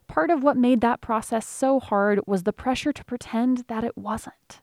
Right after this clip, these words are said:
Hillary didn't want to make her recovery conform to the smooth narrative arc that plays so well on social media. And in talking about her story, really talking about it, she was able to build connection with herself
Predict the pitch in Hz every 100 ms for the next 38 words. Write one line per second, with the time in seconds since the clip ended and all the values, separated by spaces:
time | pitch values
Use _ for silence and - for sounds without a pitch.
0 | _ - 285 320 339 311 302 262 247 294
1 | 220 190 180 208 185 196 - 202 196 -
2 | 208 - 202 196 202 190 185 - 240 247
3 | 226 214 214 214 202 - 208 214 - -
4 | - 196 196 - 220 233 208 226 185 170
5 | - 196 190 180 180 196 190 - - -
6 | _ _ - 240 262 - 285 - 302 277
7 | 254 233 202 - - - 69 233 - -
8 | 190 240 285 285 254 - 240 - 240 233
9 | 233 233 240 - _ - - - - 262
10 | 269 - 302 302 269 214 262 240 - 247
11 | 247 - 220 185 - - 190 - 101 -
12 | -